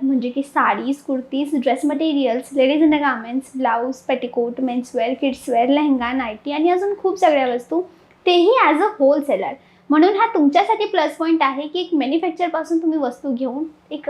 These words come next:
बिझनेस सुरू करू शकता, तुमचा एक रिटेल बिझनेस सुरू करून तुम्ही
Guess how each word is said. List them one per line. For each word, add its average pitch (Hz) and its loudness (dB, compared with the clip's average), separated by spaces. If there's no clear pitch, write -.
बिझनेस 262 0
सुरू 294 0
करू 233 -4
शकता, 240 -6
तुमचा 262 -4
एक 277 -4
रिटेल 269 0
बिझनेस 269 -2
सुरू 277 0
करून 262 0
तुम्ही 262 -2